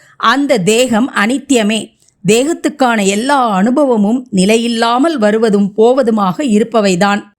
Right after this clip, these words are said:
ஆகமாபாயின அனித்யா என்று சொல்கிறார். நித்தியமாய், நாசமற்றதாய், அளவிட முடியாததாய்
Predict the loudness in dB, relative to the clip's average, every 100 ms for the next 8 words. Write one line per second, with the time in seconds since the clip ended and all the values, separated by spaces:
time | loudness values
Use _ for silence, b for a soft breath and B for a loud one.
0 | _ -2 0 0 -2 -2 0 -2 -2 0
1 | 0 -4 -4 -6 -6 -6 -4 -4 -6 -2
2 | 0 0 -2 -10 -10 -10 -6 -6 -4 -6
3 | -6 -10 _ _ _ -8 -8 -4 -2 0
4 | 0 -2 -4 -8 -4 -2 -2 -4 -6 -6
5 | -4 -2 -2 -6 -12 -4 -2 0 0 0
6 | -2 -2 -2 -2 -2 -2 -2